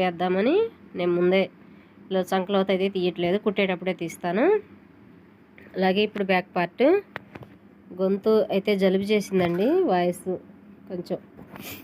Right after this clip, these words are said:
బాగలేదు. క్లియర్గానే ఉందని అనుకుంటున్నా, కానీ నాకు అస్సలు మాట్లాడాలని లేదు. అలాగే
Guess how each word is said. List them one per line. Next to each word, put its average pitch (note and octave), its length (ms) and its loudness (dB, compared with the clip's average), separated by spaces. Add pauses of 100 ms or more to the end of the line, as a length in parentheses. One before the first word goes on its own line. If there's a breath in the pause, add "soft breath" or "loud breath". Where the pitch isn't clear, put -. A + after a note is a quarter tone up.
(200)
బాగలేదు. F3+ 500 2 (2500)
క్లియర్గానే F#3+ 600 2 (260)
ఉందని F3+ 320 0
అనుకుంటున్నా, F3+ 460 -2 (1080 loud breath)
కానీ G#3 200 2 (100)
నాకు G3 180 -4
అస్సలు F#3+ 300 0
మాట్లాడాలని F#3+ 680 2
లేదు. F3 180 -2 (2500 loud breath)
అలాగే G3 260 2